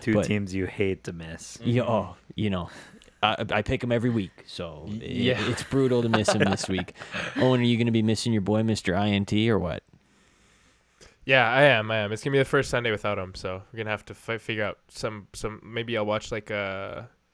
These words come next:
Speaker 4: I don't know, like, a Trevor Lawrence game to recover.
Speaker 2: Maybe a B Y U
Speaker 4: Cope.
Speaker 2: highlights, maybe?
Speaker 4: <laughs> Yeah, some B Y U
Speaker 3: He
Speaker 4: highlights.
Speaker 3: has, uh,
Speaker 4: I was thinking
Speaker 3: no
Speaker 4: somebody that can throw some picks, so.
Speaker 2: <laughs> Oh, oh,
Speaker 3: <laughs> No.
Speaker 2: Jameis.
Speaker 4: Yeah.
Speaker 3: Number one, uh, in jersey sales in the,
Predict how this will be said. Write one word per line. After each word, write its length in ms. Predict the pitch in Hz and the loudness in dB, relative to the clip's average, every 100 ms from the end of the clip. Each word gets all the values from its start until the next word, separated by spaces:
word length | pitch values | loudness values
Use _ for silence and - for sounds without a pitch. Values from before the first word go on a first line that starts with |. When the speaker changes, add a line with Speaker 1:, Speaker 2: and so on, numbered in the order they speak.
| _ | _
Speaker 4:
I 60 | 90 | -10
don't 120 | 62 | -10
know, 160 | 71 127 | -12 -14
like, 200 | - 120 | -10 -8
a 100 | 113 - _ _ - | -8 -12 _ _ -16
Trevor 260 | 131 117 | -14 -12
Lawrence 280 | 107 98 95 | -12 -14 -14
game 260 | 98 92 98 _ _ _ - | -14 -14 -16 _ _ _ -18
to 80 | 98 | -16
recover. 260 | 92 113 | -2 0
Speaker 2:
Maybe 160 | 107 110 92 - - | 2 0 -4 -12 -6
a 40 | |
B 160 | 107 117 | 0 2
Y 160 | 107 | 2
U 160 | 104 101 | 2 0
Speaker 4:
Cope. 60 | 101 | 0
Speaker 2:
highlights, 500 | 98 107 110 - - _ _ | -2 0 -2 -6 -16 _ _
maybe? 320 | 110 107 113 113 | -2 0 -2 -6
Speaker 4:
<laughs> 60 | |
Yeah, 240 | 120 117 95 | -4 -4 -4
some 200 | 98 113 | -8 -10
B 80 | 110 | -4
Y 60 | 110 | -2
U 60 | 107 | -2
Speaker 3:
He 40 | |
Speaker 4:
highlights. 220 | 104 135 139 139 | 0 0 0 0
Speaker 3:
has, 20 | |
uh, 60 | 147 | 2
Speaker 4:
I 140 | 139 | 6
was 100 | 160 | 6
thinking 180 | - 147 | 4 0
Speaker 3:
no 40 | 135 | 0
Speaker 4:
somebody 180 | 123 120 | 2 2
that 100 | 110 | 0
can 120 | 120 | -2
throw 160 | 113 113 | -4 -4
some 160 | - | -4
picks, 360 | 104 113 - - | -10 -10 -12 -16
so. 140 | - - _ - | -18 -20 _ -20
Speaker 2:
<laughs> 260 | - - - | -12 -8 -2
Oh, 340 | 165 139 110 | 0 2 0
oh, 0 | |
Speaker 3:
<laughs> 40 | 123 | 0
No. 260 | 104 92 - 92 - - | 0 0 -4 -12 -18 -2
Speaker 2:
Jameis. 440 | 127 113 101 - | 0 2 0 -4
Speaker 4:
Yeah. 120 | - 101 117 | -8 -10 -2
Speaker 3:
Number 260 | 135 151 | 0 2
one, 400 | 151 131 135 147 143 | 0 2 0 0 0
uh, 400 | 131 123 117 113 | 2 2 2 0
in 100 | 117 | -2
jersey 300 | 110 127 143 | 0 0 0
sales 420 | 123 120 104 101 104 | 0 0 0 0 -4
in 120 | 101 | -4
the, 180 | 101 | -2